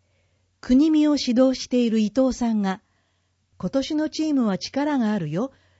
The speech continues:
いいところまで行くよ」と話してくれたことを思い出す。静かに子供たちのプレーを見る彼らは、自分たちが指導してきた子供たちを信じているんだろうな。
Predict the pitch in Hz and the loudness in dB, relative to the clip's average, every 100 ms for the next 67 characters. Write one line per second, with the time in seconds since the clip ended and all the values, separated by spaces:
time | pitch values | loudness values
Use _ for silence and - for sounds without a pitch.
0 | _ 269 349 311 - 208 190 175 156 156 | _ -6 -4 -4 -4 -4 -4 -4 -6 -8
1 | - 202 202 - _ _ _ 180 - - | -6 -4 -4 -8 _ _ _ -6 -6 -4
2 | 226 277 - 202 185 180 190 - 170 175 | -2 -2 -4 -6 -4 -6 -6 -8 -4 -2
3 | 151 165 170 175 160 151 151 - - _ | -2 -2 0 0 -2 -4 -8 -14 -20 _
4 | _ _ _ _ _ _ _ _ _ _ | _ _ _ _ _ _ _ _ _ _
5 | _ - 277 254 247 214 180 180 - 208 | _ -6 -2 -2 -2 -4 -4 -6 -4 -2
6 | 285 - 233 - 190 175 208 233 233 196 | -2 -2 -4 -4 -6 -4 -2 0 0 0
7 | 220 202 - 202 196 160 143 139 - _ | 0 -2 -4 -4 -2 -2 -6 -10 -14 _
8 | _ _ _ - 220 269 330 285 254 196 | _ _ _ -4 -2 -2 -4 -4 -4 -4
9 | 185 - 233 285 269 - 262 - 247 247 | -4 -4 -2 -2 -4 -6 -8 -6 -6 -2
10 | 240 277 277 220 - 175 165 - 277 233 | -2 0 -2 -4 -4 -6 -4 0 0 0
11 | 214 175 165 170 165 151 147 143 156 208 | -2 -4 -4 -6 -6 -6 -8 -8 -8 -8